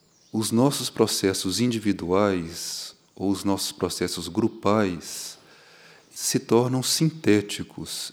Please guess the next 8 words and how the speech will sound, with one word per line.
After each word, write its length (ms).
eles 340
se 140
resumem 960
de 160
uma 140
maneira 420
muito 320
intensa 840